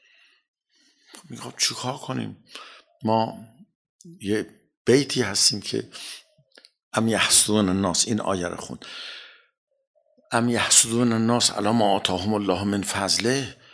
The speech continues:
به اینا حسد می‌برن بر آنچه که خدا به اونها از فضل خودش داده است. ما مال این آیه ایم. اختش تلخ شد.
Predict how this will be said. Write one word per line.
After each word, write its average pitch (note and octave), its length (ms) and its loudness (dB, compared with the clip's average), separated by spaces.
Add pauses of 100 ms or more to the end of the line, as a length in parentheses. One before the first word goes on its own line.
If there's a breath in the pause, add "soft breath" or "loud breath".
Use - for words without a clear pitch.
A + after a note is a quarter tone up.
(760 loud breath)
به G2 400 -6 (220)
اینا F#2 240 -4
حسد A2 420 -2
می‌برن A#2 580 -2 (140)
بر G2+ 160 -4
آنچه A2+ 340 -6
که A#2+ 100 -12
خدا A2 380 -2
به - 60 -6
اونها F#2+ 280 -6
از - 160 -6
فضل - 300 -8
خودش G#2+ 300 -6
داده G2+ 320 -4
است. - 340 -10 (380 loud breath)
ما C3 220 2
مال C#3+ 280 4
این D#3 340 4
آیه G#2+ 320 -4
ایم. F#2+ 420 -12 (920 loud breath)
اختش A2 340 -4
تلخ - 320 -14
شد. - 240 -16